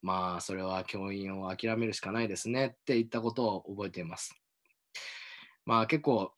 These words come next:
辛いですよね。僕も中学校からずっと教員になりたいって思ってやってたんですけど、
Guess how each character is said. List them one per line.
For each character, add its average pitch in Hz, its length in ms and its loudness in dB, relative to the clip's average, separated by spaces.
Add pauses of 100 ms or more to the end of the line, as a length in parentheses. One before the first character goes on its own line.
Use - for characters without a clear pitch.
(380)
辛 165 300 4
い 139 60 6
で 101 60 2
す - 120 -2
よ 95 60 -2
ね。 110 100 0
僕 123 240 0
も 139 140 2
中 185 240 4
学 196 160 2
校 127 120 2
か 107 100 -2
ら 92 60 -4
ず 107 120 -2
っ - 20 -12
と 110 140 0
教 120 180 2
員 120 80 2
に 120 60 4
な 113 100 4
り 113 100 4
た 117 120 2
い - 20 6
っ 110 80 0
て - 80 -6
思 92 180 -4
っ - 80 -18
て 92 320 -2
や 98 100 -6
っ - 40 -14
て 107 80 -10
た 90 140 -4
ん 85 40 -4
で 82 60 -6
す - 100 -10
け 107 100 -2
ど、 101 260 0